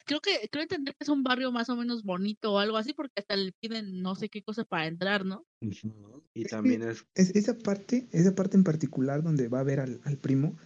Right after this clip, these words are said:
Speaker 3: me agrada bastante porque es como, como si dentro de todo ese caos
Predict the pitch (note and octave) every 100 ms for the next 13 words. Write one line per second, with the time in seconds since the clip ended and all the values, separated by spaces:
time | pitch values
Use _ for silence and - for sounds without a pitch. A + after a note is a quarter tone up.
0 | - _ D#3+ D#3 D#3 F#3+ F3+ D#3 D3+ D#3+
1 | E3+ F#3 E3+ E3 D3 - _ D3 D#3 E3
2 | E3 - - - - _ _ _ - -
3 | F#3+ F#3 E3 D3 C#3 C#3 - _ - E3+
4 | D#3 E3 D#3 E3+ E3+ G#3 E3 E3 F3+ F3+
5 | D#3 D3+ F#3+ B3